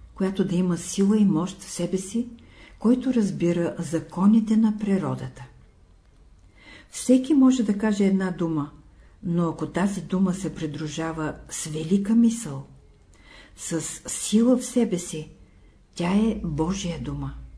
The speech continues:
Когато Мойсей беше в пустинята, дето пасеше овце, той видя, че капината гори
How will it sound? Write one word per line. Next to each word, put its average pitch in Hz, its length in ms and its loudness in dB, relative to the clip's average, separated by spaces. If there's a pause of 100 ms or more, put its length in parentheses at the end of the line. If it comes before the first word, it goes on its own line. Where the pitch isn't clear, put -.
(1300)
Когато 294 400 0
Мойсей 214 440 4
беше 185 340 0
в - 100 -14
пустинята, 196 840 2
дето 175 320 -4
пасеше 196 400 -2
овце, 185 460 -4 (680)
той 233 160 0
видя, 175 440 0 (600)
че - 180 -8
капината 202 600 4
гори 175 460 -2